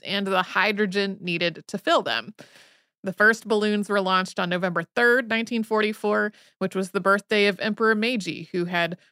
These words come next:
ruled Japan from eighteen sixty-seven to nineteen twelve. Although the plan was to launch ten thousand balloons between November and March,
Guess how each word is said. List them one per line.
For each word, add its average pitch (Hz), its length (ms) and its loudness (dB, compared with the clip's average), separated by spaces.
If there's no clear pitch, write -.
ruled 202 320 0
Japan 190 480 0
from 180 220 -2
eighteen 190 340 -4
sixty-seven 185 640 -2
to 190 120 -6
nineteen 175 460 -2
twelve. 170 540 0
Although 226 300 6
the 262 160 2
plan 269 480 -2
was 240 200 -4
to 226 100 -4
launch 165 440 -2
ten 226 400 0
thousand 208 520 2
balloons 190 640 -2
between 190 380 -4
November 180 560 0
and 165 220 -6
March, 208 500 -2